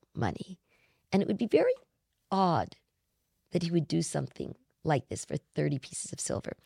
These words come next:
A great, um, source of interesting information about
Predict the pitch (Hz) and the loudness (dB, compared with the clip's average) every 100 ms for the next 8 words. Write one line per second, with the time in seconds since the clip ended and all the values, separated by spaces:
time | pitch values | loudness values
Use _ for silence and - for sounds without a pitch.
0 | - - - - - 190 170 196 208 285 | -20 -18 -18 -20 0 0 0 -4 4 6
1 | - - - - - 190 165 151 - _ | 4 -4 -18 -14 -2 0 2 0 -6 _
2 | _ _ _ - - - 190 170 - - | _ _ _ -4 -2 4 6 6 4 -2
3 | 156 - _ _ - 214 247 - 170 - | -2 -4 _ _ 2 2 2 -2 -2 -2
4 | - - 165 143 156 139 131 - 120 117 | -4 0 -2 0 0 0 0 -2 -4 -4